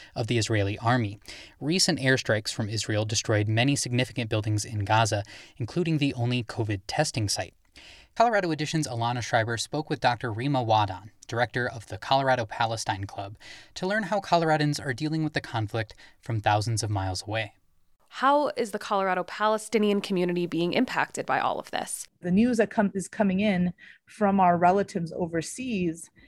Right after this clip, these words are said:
Speaker 3: even my cousin who, who was there during the incursion at Al-Aqsa Mosque, you really are fearful, uh, for their lives. To be in that state of, like, are they living, are they dying, are they living, are they dying, is really, um,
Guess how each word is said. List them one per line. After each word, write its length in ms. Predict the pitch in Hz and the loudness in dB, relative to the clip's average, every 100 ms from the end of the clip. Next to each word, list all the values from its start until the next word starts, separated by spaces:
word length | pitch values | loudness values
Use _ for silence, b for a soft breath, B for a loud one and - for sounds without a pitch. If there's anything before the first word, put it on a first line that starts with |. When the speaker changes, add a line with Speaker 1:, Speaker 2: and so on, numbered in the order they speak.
| b | b
Speaker 3:
even 240 | - 226 220 | -4 2 4
my 140 | 185 | 4
cousin 540 | 165 - 247 226 156 156 | 2 0 0 2 0 0
who, 400 | 185 165 160 - | -2 -2 -2 -2
who 100 | 214 | 2
was 220 | 208 175 156 | 6 6 4
there 320 | 180 180 160 | 4 4 2
during 340 | 175 165 170 | 0 -2 -2
the 320 | 160 151 143 | 0 0 0
incursion 720 | 175 175 - 180 170 175 160 - B B - | -2 -4 -2 -2 0 -2 -4 -10 B B 0
at 80 | |
Al-Aqsa 480 | 175 - 180 - 175 | 2 2 0 0 0
Mosque, 480 | 170 196 175 165 - - | 2 4 2 0 -10 -2
you 140 | 208 | 0
really 440 | 208 247 240 196 170 | 2 2 0 0 2
are 200 | 170 160 | 4 4
fearful, 880 | 156 - 277 240 - 170 165 170 - | 2 -2 0 0 -2 2 2 2 0
uh, 100 | 170 | -6
for 160 | 165 196 | -4 -2
their 160 | 175 160 | 0 2
lives. 640 | 220 277 131 110 - - _ - | 4 4 2 -4 -18 -20 _ -4
To 100 | 202 | 0
be 200 | 226 214 | 2 4
in 80 | |
that 180 | 208 180 | 4 4
state 340 | - 247 262 175 | -2 -2 0 4
of, 140 | 175 170 | 4 4
like, 160 | 165 | 2
are 120 | 175 | 4
they 140 | 175 170 | 2 2
living, 380 | 180 185 190 170 | 0 0 -2 -2
are 60 | |
they 120 | 156 | -4
dying, 440 | 156 160 170 185 175 | -4 -4 -2 -4 -4
are 60 | |
they 120 | 160 156 | -4 -2
living, 280 | 165 170 | -4 -4
are 100 | 160 | -6
they 140 | 151 151 | -6 -6
dying, 320 | 160 180 175 160 | -4 -4 -4 -6
is 380 | - 190 185 175 | 2 2 2 0
really, 480 | 180 202 190 180 - | 2 4 4 2 2
um, 260 | 165 165 | 2 2